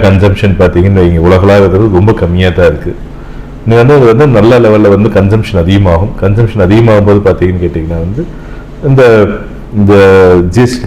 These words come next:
கம்மி பண்ணதெல்லாம் வந்து ட-, உங்களுக்கு வந்து ஆஃப்செட் ஆயிடுது. எனக்கு தெரிஞ்சு, என்னுடைய பர்சனல் எஸ்டிமேட்ல பாத்தீங்கன்னா வந்து, இந்த நடப்பு நிதியாண்டு வரையே வந்து உங்களுக்கு almost equal ஆயிருதுன்னு தான் நான் சொல்றேன். மார்ச், அஹ்,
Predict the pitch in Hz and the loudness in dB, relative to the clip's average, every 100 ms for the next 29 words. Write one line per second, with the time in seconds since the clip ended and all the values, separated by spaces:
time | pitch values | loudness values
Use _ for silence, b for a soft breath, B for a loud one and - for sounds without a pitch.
0 | 110 117 113 107 107 110 123 - 95 87 | 0 0 2 2 2 2 0 0 2 2
1 | 87 85 80 92 101 85 80 87 - 90 | 2 0 0 0 2 2 2 0 -2 0
2 | 80 76 80 101 131 131 139 139 180 202 | -2 -2 -2 0 0 2 2 2 0 -2
3 | B B B - 110 156 185 175 170 - | B B B -2 2 2 4 4 2 0
4 | - 113 - 160 - 123 110 101 98 90 | -2 -2 0 0 0 -2 0 0 0 0
5 | 92 95 110 135 104 92 113 120 107 101 | 0 0 0 0 0 0 0 0 0 2
6 | 117 110 104 101 95 113 104 101 131 113 | 2 2 2 2 2 2 2 2 0 2
7 | 92 92 92 98 101 - 78 82 78 78 | 0 0 0 0 -2 -2 -6 -6 -6 -4
8 | 80 80 76 73 69 - - B B B | -6 -6 -8 -10 -12 -14 -14 B B B
9 | B - 95 101 101 - - 92 87 | B -4 0 0 -4 -8 0 2 2